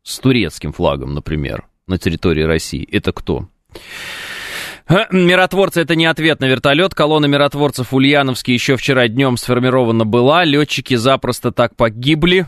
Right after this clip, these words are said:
пишет Дима Конь, чтобы не срывать процесс ввода миротворцев. Их гибель замяли и на тормозах спустят. Очередной удар в спину. Дима Конь, давайте попробуем зайти с другой стороны. А что, если сбитый вертолёт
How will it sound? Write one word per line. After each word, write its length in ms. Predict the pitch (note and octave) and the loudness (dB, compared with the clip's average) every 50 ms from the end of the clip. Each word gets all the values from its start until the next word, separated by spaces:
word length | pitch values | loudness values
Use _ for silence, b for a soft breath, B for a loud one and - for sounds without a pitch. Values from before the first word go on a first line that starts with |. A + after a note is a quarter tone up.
| - - - | -4 -10 -6
пишет 300 | - C#3+ C#3+ - D3 C3+ | -4 -2 0 0 0 0
Дима 260 | B2+ C3+ C#3 C#3 C#3 | 2 2 2 2 2
Конь, 200 | - - C#3+ C3+ | 2 0 0 0
чтобы 320 | B2+ - - C#3 C3+ C3 C3+ | 0 0 0 0 2 2 2
не 100 | C3 C3 | 2 0
срывать 400 | - - B2+ C3 B2+ B2+ B2 - | 0 0 0 2 2 0 0 0
процесс 420 | - B2 A#2+ - - C#3 C3 - - | 0 -2 -2 0 0 -2 -2 -2 0
ввода 220 | B2 B2+ A#2 A#2+ | 0 0 2 2
миротворцев. 720 | A#2+ A#2+ A#2+ A#2+ A#2+ - B2+ C#3+ D3+ - - D#3 C3+ - | 2 2 2 2 0 0 0 -2 0 0 -2 -4 -4 -2
Их 180 | C3+ C3+ C3 A#2 | -2 -2 -2 -2
гибель 380 | G#2 G#2+ B2+ C#3 C3+ C3 B2 A2+ | -2 0 0 0 2 2 0 0
замяли 460 | A2 B2 A#2+ A#2+ C3 D3 D3+ D3 C#3 | 2 2 2 2 2 2 2 2 0
и 20 | |
на 120 | B2+ B2+ A2+ | 0 -2 -2
тормозах 460 | - A#2 A#2+ B2 A#2+ A#2 C3 C3 - | 0 0 0 0 0 2 0 0 -2
спустят. 440 | - - C3+ B2+ A2+ - A2+ F#2+ G#2+ | -4 -4 -2 -2 -2 0 -2 0 0
Очередной 480 | G#2 - B2 A#2 A#2+ A#2 C#3 C#3+ C#3 | 0 0 -2 -2 0 0 0 0 0
удар 200 | B2+ B2+ B2+ B2 | 2 0 0 0
в 60 | - | -2
спину. 400 | - - - C#3+ A2+ F#2+ C#2 - - _ _ _ b b b b b b | -6 -4 -2 0 0 0 -2 -6 -10 _ _ _ b b b b b b
Дима 260 | A2+ C3 F3+ F#3+ F#3+ | 2 2 4 4 4
Конь, 240 | - - F#3 D3 A2+ - | 2 2 0 0 0 0
давайте 340 | G#2+ B2+ C#3 D3+ E3 - E3+ | 2 2 4 4 2 0 0
попробуем 480 | C3+ D3+ C#3 C#3 D3 D3 C3+ C#3 C3+ C3 | 0 0 0 0 0 0 2 2 0 2
зайти 300 | B2+ C#3 C3 - C#3 B2+ | 2 0 0 0 -2 -2
с 40 | |
другой 280 | B2 C3+ C3+ C3 C3 A#2 | 0 0 2 2 0 0
стороны. 320 | - - A2+ A2 G#2 F#2+ | 0 0 0 0 2 0
А 100 | E2+ F2 | 0 0
что, 220 | F#2 - - D#3+ D#3 | -2 -2 0 0 2
если 300 | D#3 D#3 D3 - C#3 C3+ | 2 0 0 0 0 -2
сбитый 340 | B2 B2 C3+ C#3+ B2+ C#3 C3 | 0 0 -2 0 0 0 0
вертолёт 500 | B2+ A#2+ - - B2+ B2+ C3+ D#3+ E3 | 0 0 0 2 2 2 2 0 -2